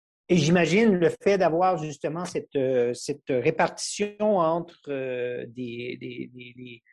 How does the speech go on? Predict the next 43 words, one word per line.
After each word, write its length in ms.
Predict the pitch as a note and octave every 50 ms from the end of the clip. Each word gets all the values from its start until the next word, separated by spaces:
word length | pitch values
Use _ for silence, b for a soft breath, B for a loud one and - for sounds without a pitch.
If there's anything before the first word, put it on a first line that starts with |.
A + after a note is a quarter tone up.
| b b b b b -
les 180 | D3 C3 B2 A#2
classes 420 | - - D#3+ D3+ D3+ D3 - -
sociales 360 | - C3 - - D#3+ D3+ D3 D3
artificielles, 840 | B2 - - - - - - - F#3 F3+ F#3 F#3 F3 D#3 C#3 B2+ - B2+
euh, 380 | B2+ B2 A#2+ A#2 A2+ A#2 - - -
permet 360 | D#3+ C#3 B2 C#3+ D3+ E3 E3
ce, 240 | E3 - - - -
justement 560 | - - - D3 C3 - - C3+ C3+ C#3+ D#3
cette 280 | D3+ - - D#3+ D#3 -
échelle 1000 | - - - - D#3+ D3 - - - E3+ E3+ E3 D3+ C3+ B2 A#2 A2+ A2 A#2 - -
de, 400 | B2 B2+ A#2+ A#2+ A#2+ A#2+ A#2+ - _ b b b b b _ -
euh, 240 | - C3 B2 A#2+ B2
de, 420 | A#2+ A#2+ B2 B2 B2 B2 C3+ -
de 100 | C3 C3
gradation 560 | B2 C3 C#3 C#3 C#3 C3+ B2 A#2 - F#3 G3 F3+
qui 100 | - -
permet 380 | - D3 B2+ C3 C#3+ D#3 D3+
que 100 | - B2+
s'il 180 | - - - E3
y 20 |
a 40 | C#3
des 160 | C3+ C3 A#2
cadres 500 | - - D#3+ D#3+ D#3 C#3 B2 B2 A#2+ A#2 A#2 -
qui, 420 | - - - D#3+ D#3+ D#3 D3 C3+
euh, 80 | B2 B2 - -
ont 240 | C3+ C3 B2 A2+ - -
par-, 280 | C#3 C3 A#2 - - -
passé 260 | - B2+ - - E3
à 60 | D3
part-, 220 | - - A#2+ - - - -
à 100 | B2+ B2+
travers 300 | - C#3 B2+ B2+ C3 B2+
leur 140 | C3 B2 -
parcours 320 | - - - - - A#2
Chance 400 | - - F3 F3+ G3 F#3+ F3+ - B B B B B -
vont 100 | C#3+ C#3+
être 120 | C#3 B2+
beaucoup 260 | B2 C#3+ C#3+ - -
plus 160 | - - D3 C3+
sensibles 580 | - - E3+ D#3 C#3 - - G3 G#3 E3+ D#3
à 80 | C3+ B2
justement, 460 | A#2+ B2 - - C3+ B2 C#3 D3+ D#3
euh, 380 | D3 C#3+ - _ - B2+ A#2+